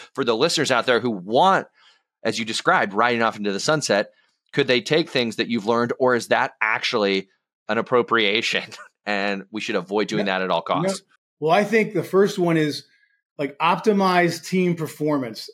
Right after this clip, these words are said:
Speaker 2: I would say recruiting is probably the first one, but let me just do
Speaker 1: Mm-hmm.
Speaker 2: optimizing team performance first, because,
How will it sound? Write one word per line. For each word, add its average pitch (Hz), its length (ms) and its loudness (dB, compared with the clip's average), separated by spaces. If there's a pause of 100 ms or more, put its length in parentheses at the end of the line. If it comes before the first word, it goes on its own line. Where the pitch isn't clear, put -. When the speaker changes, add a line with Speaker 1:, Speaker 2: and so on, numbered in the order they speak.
(100)
Speaker 2:
I 165 80 2
would 208 140 6
say 226 140 4
recruiting 190 440 6
is 147 80 -2
probably 143 280 0
the 123 100 -8
first 120 240 -10
one, 120 120 -10
but 139 120 -2
let 185 100 2
me 208 80 4
just 190 220 -2
do 175 160 4
Speaker 1:
Mm-hmm. 160 340 2
Speaker 2:
optimizing 131 300 -2
team 139 160 -4
performance 123 400 -10
first, 107 280 -14
because, 139 300 -2